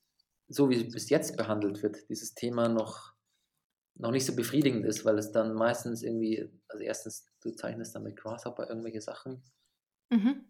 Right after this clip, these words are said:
Speaker 1: Wir haben da irgendwelche Sea Urchins, äh, gezeichnet, also Seeigel.
Speaker 2: Mhm.
Speaker 1: Und dieser Mehrwert hat sich da jetzt in, in, in, in der beruflichen Praxis ist, gibt's den noch nicht.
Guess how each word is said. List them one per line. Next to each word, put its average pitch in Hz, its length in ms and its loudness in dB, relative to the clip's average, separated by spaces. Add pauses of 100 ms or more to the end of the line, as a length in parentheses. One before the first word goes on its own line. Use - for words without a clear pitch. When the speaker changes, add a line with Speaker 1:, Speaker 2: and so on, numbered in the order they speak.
(120)
Speaker 1:
Wir 113 120 0
haben 110 100 -2
da 110 80 0
irgendwelche 110 400 -2
Sea 127 280 -4
Urchins, 117 760 -6 (120)
äh, 113 220 -2
gezeichnet, 123 560 -8 (800)
also 107 160 -10
Seeigel. 120 580 -4 (680)
Speaker 2:
Mhm. 226 340 6 (280)
Speaker 1:
Und 117 600 2 (300)
dieser 117 200 8
Mehrwert 127 720 6
hat 127 140 0
sich 120 100 -4
da 113 180 6
jetzt - 380 -4 (1200)
in, 127 180 -4
in, 117 180 -6
in, 117 400 -6
in 117 80 -6
der - 80 -2
beruflichen 131 460 2
Praxis 120 420 2
ist, - 240 -8 (280)
gibt's - 320 -4
den 104 160 -4
noch 98 120 -4
nicht. - 240 -8